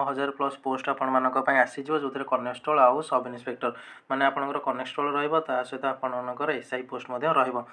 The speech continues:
ଯେଉଁଟାକି ନଅ ହଜାର ପ୍ଲସ୍ ପୋଷ୍ଟ ଆପଣମାନଙ୍କର ଆଗକୁ ଆସିବାକୁ ଯାଉଛି। ତ ସେଥିପାଇଁ ଚାଲନ୍ତୁ କ'ଣ ରହିଛି details ଆମେ ଦେଖିବା।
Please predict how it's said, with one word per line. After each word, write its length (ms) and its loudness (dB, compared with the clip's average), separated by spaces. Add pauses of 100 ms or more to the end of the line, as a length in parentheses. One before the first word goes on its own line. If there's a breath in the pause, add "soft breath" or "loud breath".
(180 loud breath)
ଯେଉଁଟାକି 320 0
ନଅ 160 4
ହଜାର 320 0
ପ୍ଲସ୍ 320 0
ପୋଷ୍ଟ 260 -2
ଆପଣମାନଙ୍କର 540 2
ଆଗକୁ 360 6
ଆସିବାକୁ 440 0
ଯାଉଛି। 260 2 (720 loud breath)
ତ 80 -
ସେଥିପାଇଁ 400 0
ଚାଲନ୍ତୁ 320 2
କ'ଣ 240 6
ରହିଛି 260 0
details 400 -2
ଆମେ 160 2
ଦେଖିବା। 320 0